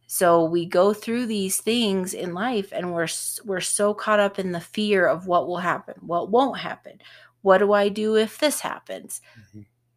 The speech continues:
Speaker 1: It doesn't matter. There's those things that are gonna happen, and they're gonna happen whether you choose to take action or not.
Speaker 2: Mm-hmm.
Speaker 1: So start doing things, start taking action, start figuring out the things that you're passionate about in life,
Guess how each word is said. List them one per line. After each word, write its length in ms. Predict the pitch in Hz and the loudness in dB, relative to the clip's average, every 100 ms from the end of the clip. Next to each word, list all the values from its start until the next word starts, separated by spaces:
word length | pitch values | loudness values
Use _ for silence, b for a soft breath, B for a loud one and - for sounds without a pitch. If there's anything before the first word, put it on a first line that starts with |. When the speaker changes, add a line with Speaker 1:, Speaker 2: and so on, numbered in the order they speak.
| _ | _
Speaker 1:
It 100 | 208 | -2
doesn't 320 | 214 240 208 | 0 2 0
matter. 520 | 185 175 185 123 60 - _ _ _ _ _ _ _ - | 0 0 2 0 -2 -8 _ _ _ _ _ _ _ 0
There's 300 | 196 196 196 | 2 2 2
those 240 | 190 190 | 0 0
things 300 | - 208 214 | 0 0 0
that 100 | 196 | -2
are 100 | 180 | -2
gonna 220 | 180 180 | -2 -4
happen, 480 | 185 190 202 240 226 | -2 -2 0 -2 -2
and 140 | 185 185 | -4 0
they're 140 | 220 | 0
gonna 220 | 233 214 | 0 -2
happen 640 | 196 202 202 208 214 208 208 B _ | -2 0 0 4 2 2 -4 B _
whether 240 | 208 175 | -2 -2
you 320 | 165 185 226 | -2 -4 -4
choose 340 | 220 - 202 196 | -2 -4 -4 -6
to 140 | 175 | -8
take 280 | 175 202 180 | -6 -6 -4
action 400 | 170 170 - 170 | -4 -4 -6 -4
or 140 | 117 | -6
not. 460 | 82 110 - - - _ | -2 -2 -2 -10 -20 _
Speaker 2:
Mm-hmm. 260 | 123 92 107 _ - | -18 -16 -20 _ -14
Speaker 1:
So 680 | - 185 165 160 151 175 _ _ _ _ | -2 2 4 2 0 -4 _ _ _ _
start 500 | - - 196 202 202 | -14 0 2 2 0
doing 380 | 240 240 208 185 | -2 0 -2 -2
things, 440 | - 175 190 202 | -4 -4 -2 -4
start 300 | - 196 196 | -4 -2 -2
taking 420 | 196 226 214 208 | -4 -4 -2 -4
action, 480 | 135 156 - - 180 | -4 -8 -8 -8 -8
start 380 | 185 202 208 208 | -4 2 2 0
figuring 480 | - 247 233 202 185 | -6 -4 -2 0 0
out 220 | 175 175 | -2 -2
the 80 | 180 | -8
things 380 | 180 170 170 170 | -6 -4 -4 -4
that 120 | 127 | -4
you're 160 | 131 | -6
passionate 580 | 156 - 180 196 - 214 | -6 2 2 2 -4 -4
about 320 | 208 214 214 | -4 -2 -2
in 140 | 214 220 | -2 -2
life, 380 | 214 220 220 | -2 -2 -4